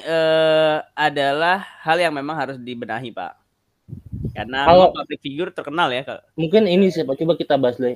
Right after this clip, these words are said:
Speaker 2: Kalau menurut Bapak, kenapa sih public figure tuh, eh, ya, s-,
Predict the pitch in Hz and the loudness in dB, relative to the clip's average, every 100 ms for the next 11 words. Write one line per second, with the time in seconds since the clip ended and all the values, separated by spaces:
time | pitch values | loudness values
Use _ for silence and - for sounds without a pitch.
0 | - - 139 143 147 147 131 120 175 151 | -6 -4 -2 0 -4 -4 -4 -2 -4 -6
1 | 139 127 - - 147 131 - 123 127 123 | -6 -6 -8 -6 -4 -4 -6 -8 -8 -6
2 | 165 165 - 120 120 113 104 - - _ | -6 -6 -8 -8 -6 -6 -8 -12 -20 _
3 | _ - - 151 170 - _ - - | _ -20 -4 4 4 4 _ -20 -20